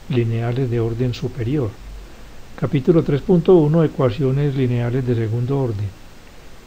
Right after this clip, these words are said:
De este capítulo tres voy a resolver el problema número cuarenta y nueve. El enunciado del problema es el siguiente. Encuentre el punto más alto de la curva solución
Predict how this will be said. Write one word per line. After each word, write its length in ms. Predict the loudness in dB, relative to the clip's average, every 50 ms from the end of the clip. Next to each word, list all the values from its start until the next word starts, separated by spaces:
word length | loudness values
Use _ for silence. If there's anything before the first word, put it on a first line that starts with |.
| -8 -4
De 160 | 2 4 4 4
este 180 | 4 4 4
capítulo 420 | 4 4 2 2 2 4 4 4 4
tres 220 | 4 2 2 2
voy 160 | 2 2 2
a 80 | 2 2
resolver 380 | 2 0 0 0 0 -2 -2
el 80 | -4 -4
problema 360 | -4 -4 -2 -2 0 0 -2
número 320 | 0 0 0 0 0 0 -2
cuarenta 640 | -4 -4 -2 -2 0 0 0 0 -2 -2 -2 -4
y 60 | -2 0 0
nueve. 240 | 2 2 0 0 -4 -8 -14 -16 -18 -16 -18 -18 -20 -20 -20 -20 -20 -20 -20 -20 -20 -20 -20 -20 -20 -20 -20 -20 -20 -20 -20 -20 -20 -20 -20 -20 -20 -20 -20 -14 -4 0
El 120 | 2 2
enunciado 340 | 2 2 2 2 2 2 0
del 80 | 2 2
problema 560 | 2 2 4 4 2 2 2 2 2 2 2
es 200 | 2 0 0 -2
el 120 | -4 -4
siguiente. 500 | -2 -2 -2 0 0 0 0 0 -2 -6 -12 -16 -16 -16 -16 -18 -18 -18 -18 -18 -18 -18 -8 -4
Encuentre 560 | -4 -2 0 0 2 2 2 4 4 6 6
el 80 | 6 4
punto 320 | 2 0 0 0 2 2
más 180 | 4 4 4 4
alto 260 | 4 2 2 4 4
de 60 | 4
la 140 | 4 4 2
curva 580 | -2 -2 -4 -4 -2 -2 0 0 2 0 0 -2 -6 -14 -20 -20 -20 -20 -20 -20 -20 -20 -20 -18 -18 -18 -18 -14
solución 720 | -2 0 2 2 4 2 0 2 4 6 8 8 8 6